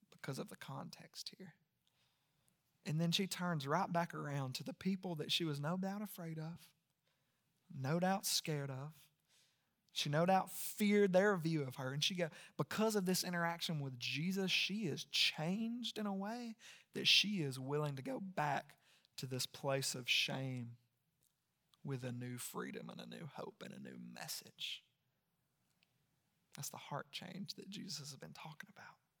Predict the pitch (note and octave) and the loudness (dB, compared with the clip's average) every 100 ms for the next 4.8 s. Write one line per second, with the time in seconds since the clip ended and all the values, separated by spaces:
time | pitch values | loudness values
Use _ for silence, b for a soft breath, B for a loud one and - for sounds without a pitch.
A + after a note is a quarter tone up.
0 | b b b b b b b - C#3+ F3+ | b b b b b b b 0 8 10
1 | F#3 F3+ - F3 E3+ D#3+ E3 E3 D#3+ D3+ | 12 10 8 0 4 4 4 4 2 2
2 | D3+ D3 D#4 D4 E3+ b b b b - | 0 2 0 0 -4 b b b b 6
3 | G#3 F3+ D#3+ D3+ F3+ F#3 F#3 G#3+ G#3 F#3 | 8 10 8 6 6 6 8 8 10 8
4 | F3+ E3 - F3+ F3+ F3+ E3 D#3 | 8 4 8 10 10 10 2 0